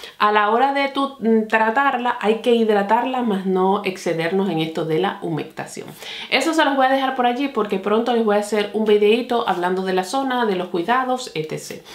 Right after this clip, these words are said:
Así que seguimos con la siguiente pregunta. ¿Qué hago si se me rompe una sombra? Bueno, esto es facilísimo, señores. Miren, yo tengo este iluminador y si se dan cuenta, literalmente este iluminador a mí se me rompió. De hecho,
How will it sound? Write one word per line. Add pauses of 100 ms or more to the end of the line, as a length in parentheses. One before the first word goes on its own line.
(240)
Así
que
seguimos
con
la
siguiente
pregunta. (360)
¿Qué
hago
si
se
me
rompe
una
sombra? (240)
Bueno, (340)
esto
es
facilísimo,
señores.
Miren,
yo
tengo
este
iluminador
y
si
se
dan
cuenta,
literalmente
este
iluminador
a
mí
se
me
rompió.
De
hecho,